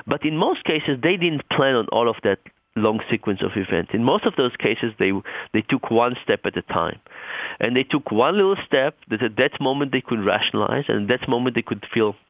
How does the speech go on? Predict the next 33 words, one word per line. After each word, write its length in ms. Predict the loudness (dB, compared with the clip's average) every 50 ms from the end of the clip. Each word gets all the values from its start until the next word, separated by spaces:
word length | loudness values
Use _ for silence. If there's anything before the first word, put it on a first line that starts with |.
| _ _ -4 -4
good 160 | -2 0 0
about 240 | 2 0 0 0 0
themselves. 420 | -4 -8 -4 -4 -2 -2 -2 0 0
And 200 | 0 2 2 2
then 320 | 2 0 0 -2 -4 -10 -12 -18 -20 -20 -20 _ _
the 100 | -4 0
next 280 | 0 0 -2 -2 -4
step 200 | -4 -4 -6 -6 -8 -14 -20 _ _ _ _ _ _ -4
was 160 | -4 -4 -2 -2
there, 100 | -4 -4 -2 -2
and 120 | 0 0
then 120 | 2 2
the 80 | 2 2
next 240 | 2 0 0 -2 -2
step 240 | -2 -4 -2 -2 -4
was 140 | -4 0
there, 160 | 0 0 0 0
and 120 | -2 -2 -2
so 140 | 0 2 2
on. 160 | 2 0 -2 -6 -10 -12 -12 -10 -6 -4
And 100 | -2 -2
if 160 | -2 0 -2
you 80 | -2 -4 -2
think 220 | -2 -2 -2 0 -2
about 300 | 0 0 0 0 0 -2
it 80 | -4 -6 -4
step 240 | -2 -2 -2 -2 _
by 160 | 0 0 0 0 -2
step, 300 | 0 0 0 0 -2 -6 -16 _ _ _ _ _ _ _ _ -10
it's 200 | -8 -8 -6 -2
not 240 | 0 0 0 0 -4 _ _ _ _ _ _ _ _ _ _ -20 -20 -20 -8
justifying 720 | 0 2 2 2 2 -2 -4 -4 -2 0 0 0 2 0
it, 180 | -2 -2 -4